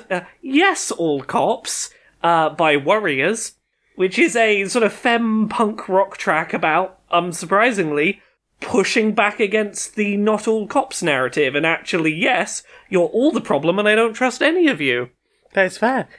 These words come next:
Speaker 1: Yeah. Uh, they're two tracks that feel like they, they, they go together quite well. Uh, and sandwiched in between them, I listened to, uh, Hot Topic Is Not Punk Rock by M C Lars. Uh,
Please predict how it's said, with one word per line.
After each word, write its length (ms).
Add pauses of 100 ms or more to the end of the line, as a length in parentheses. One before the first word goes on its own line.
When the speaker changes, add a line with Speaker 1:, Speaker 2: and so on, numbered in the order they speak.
(100)
Speaker 1:
Yeah. 400 (260)
Uh, 220
they're 140
two 180
tracks 300
that 140
feel 180
like 200
they, 240
they, 260
they 140
go 160
together 300
quite 300
well. 280 (440)
Uh, 260
and 120
sandwiched 580
in 100
between 380
them, 140
I 80
listened 360
to, 400 (460)
uh, 260
Hot 400
Topic 440
Is 160
Not 280
Punk 320
Rock 500
by 160
M 200
C 240
Lars. 580 (440)
Uh, 460